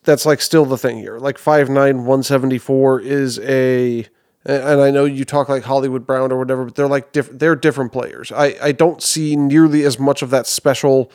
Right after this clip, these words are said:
special sauce, and I am concerned that he is not actually, like, as fast as I think you think he is. I know, I'm curious how, how fast you think K J Hamler is,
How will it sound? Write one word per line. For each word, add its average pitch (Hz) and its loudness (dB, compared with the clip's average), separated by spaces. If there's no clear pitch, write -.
special 151 0
sauce, 135 0
and 147 0
I 143 4
am 151 2
concerned 151 0
that 131 -2
he 156 -8
is 131 -6
not 131 -6
actually, 151 -2
like, 143 2
as 139 0
fast 139 -2
as 131 0
I 156 2
think 147 -2
you 135 -4
think 131 -6
he - -14
is. - -12
I 156 4
know, 165 4
I'm 160 0
curious 196 0
how, 160 2
how 151 0
fast 143 -2
you 147 -4
think 135 -6
K 135 -2
J 123 -4
Hamler 110 -8
is, - -12